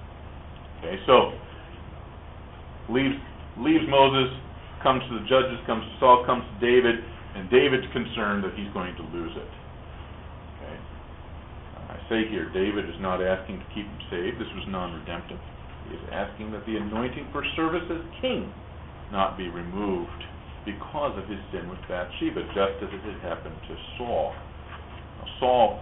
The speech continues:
did not become unsaved when, uh, he lost the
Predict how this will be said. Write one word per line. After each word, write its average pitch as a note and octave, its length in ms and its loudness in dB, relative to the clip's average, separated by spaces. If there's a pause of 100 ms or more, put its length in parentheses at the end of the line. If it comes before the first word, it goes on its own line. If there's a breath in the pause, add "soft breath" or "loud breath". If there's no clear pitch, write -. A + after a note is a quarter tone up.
(140)
did G#2 200 -4
not A2 280 4
become G2+ 480 -2
unsaved G2+ 880 -2 (1300)
when, F#2+ 320 2
uh, F2+ 160 -2 (180)
he G2+ 80 -2
lost F2 380 2
the E2 80 -10